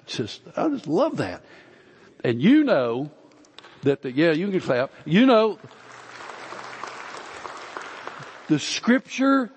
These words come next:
that we learned as children, <laughs> we still remember it, don't we? Now, the, the verse I tried to memorize two weeks ago, I probably have already forgotten.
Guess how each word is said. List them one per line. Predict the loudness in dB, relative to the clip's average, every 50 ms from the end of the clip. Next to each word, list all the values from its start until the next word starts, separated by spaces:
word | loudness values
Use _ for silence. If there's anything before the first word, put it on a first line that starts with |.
| -2
that | 0 0 0 0
we | 0 0 2 2
learned | 4 4 4 4 4 4 4 2 2 0 -4
as | 0 2 2 2 2 -2
children, | -8 -4 0 2 2 4 4 4 4 4 4 2 -4 _ -20 -20 _ _ -20 -20 _ _ _
<laughs> | -10 -10 -10 _ _ _ _ _ _ _ _ _ _ _ -4
we | -4 -4
still | -2 0 2 2 2
remember | 2 2 2 0 0 -2
it, | -4 -2
don't | -2 -4 -2
we? | -4 -6 -8 -8 -12 _ -20 -20 -20 -20 -20 -20 -20 -20 -20 -20 _ _ _ _ _ _ _ _ _ _ _ _ _ _ _ _ _ _ _ -6
Now, | -2 -2 -2 -2
the, | -4 -6 -10
the | -6 -6 -6
verse | -2 0 0 0 0 -2 0
I | 0 0 0
tried | -2 -2 0 0 0 0 0
to | -2
memorize | -4 -2 -2 0 2 2 2 2 0 -4
two | -6 -6 -2 2
weeks | 2 2 2 0 -4 -6
ago, | -2 0 2 2
I | 2 2 0
probably | 0 -2 -4 -2 -2 -2
have | -4 -4 -2 -2
already | -2 0 0 0 -2 -4
forgotten. | -4 -4 -4 -4 -4 -4 -8 -14 -18